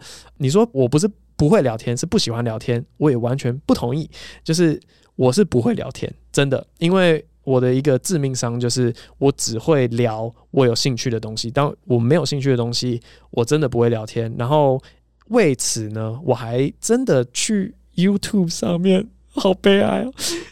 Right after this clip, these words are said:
我去查了那种要怎么社交，要怎么跟人聊天，要怎么开话题，这种影片我看了很多，然后就真的是硬学那些技巧。而且我觉得跟我一样的人应该也不在少数啊，不然那些影片为什么要上传 YouTube？为什么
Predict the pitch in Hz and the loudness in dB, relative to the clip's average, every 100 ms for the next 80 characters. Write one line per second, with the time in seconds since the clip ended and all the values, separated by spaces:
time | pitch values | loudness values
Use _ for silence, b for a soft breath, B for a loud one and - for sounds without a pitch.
0 | - 208 208 330 - - - 175 196 208 | 0 2 4 4 2 0 2 2 2 2
1 | 220 302 349 B B B 254 226 202 214 | 0 -2 -12 B B B 0 2 2 2
2 | 247 - - 180 165 185 - 254 220 196 | 0 0 2 2 4 0 2 6 6 6
3 | 220 202 226 226 - 190 185 185 - 226 | 4 4 4 2 4 2 2 0 4 4
4 | 220 196 190 180 165 151 - 214 220 226 | 6 4 4 6 6 4 4 6 6 4
5 | 190 196 - 214 202 226 190 165 233 175 | 2 -2 0 2 2 4 4 4 2 2
6 | 131 160 127 - 170 143 - 139 127 - | 2 0 0 -2 0 0 -2 -6 -6 -6
7 | 135 120 120 B B B 139 202 - 247 | -2 2 0 B B B -2 -2 0 0
8 | 226 240 156 - - 233 226 165 - 113 | 2 2 2 0 -6 0 2 2 -2 -2
9 | 113 127 135 120 123 - - _ - 220 | 0 0 0 0 -4 -4 -8 _ 0 2
10 | 240 - 139 135 185 208 233 233 131 135 | 2 2 2 4 4 2 2 2 4 2
11 | 143 117 117 - 151 151 117 - 123 117 | 2 0 -4 -4 2 2 2 -2 -2 -2
12 | - - - 156 190 170 131 131 135 117 | -2 -2 0 0 2 2 2 0 -2 -2
13 | 120 120 113 113 120 110 110 127 123 - | 0 0 -2 -4 -6 -6 -4 -2 0 -2
14 | 151 208 226 123 | -2 0 0 0